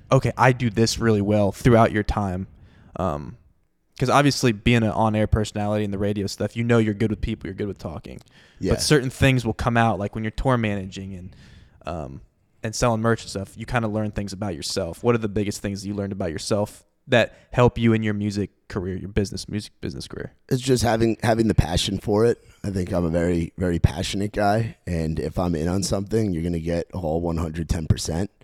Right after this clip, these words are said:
Speaker 2: I was blessed with being a four-letter word kid with A D H D, and, um,
Speaker 1: <laughs>
Speaker 2: so I have, I have that, that extra gear that if I hyperfixate on something, I'll, I'll get the job done and, and move and have all that. So I think having that,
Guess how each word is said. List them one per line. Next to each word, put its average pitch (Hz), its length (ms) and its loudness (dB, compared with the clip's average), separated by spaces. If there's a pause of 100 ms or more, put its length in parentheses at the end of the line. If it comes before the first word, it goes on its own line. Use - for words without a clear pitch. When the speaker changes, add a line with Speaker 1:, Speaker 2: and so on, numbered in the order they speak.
(460)
Speaker 2:
I 87 120 0
was 82 160 0
blessed 85 400 -2
with 82 240 -2
being 90 180 -2
a 80 80 -4
four-letter 82 460 0
word 85 280 0
kid 101 280 0
with 76 280 -6
A 85 120 -6
D 85 180 -4
H 85 200 -8
D, 107 340 -2 (100)
and, 80 380 -2
um, 78 280 -2 (220)
Speaker 1:
<laughs> - 160 -18
Speaker 2:
so - 140 2
I 90 80 4
have, 87 280 0
I 98 120 0
have 90 280 0
that, 87 320 0
that 87 160 0
extra 85 360 -4
gear 80 400 2
that 90 140 0
if 76 140 -2
I 76 120 -2
hyperfixate 85 720 -2
on 90 120 -2
something, 95 540 -2 (100)
I'll, 73 340 -6
I'll 82 140 -4
get 78 200 -6
the - 60 -8
job 78 360 -6
done 90 280 0
and, 73 260 -4 (500)
and 78 380 -4 (760)
move 95 480 2
and 78 320 -2 (180)
have 82 180 -2
all 82 120 2
that. 78 260 -2
So 85 120 -2
I 85 40 0
think 85 200 -4
having 92 300 0
that, 90 240 -2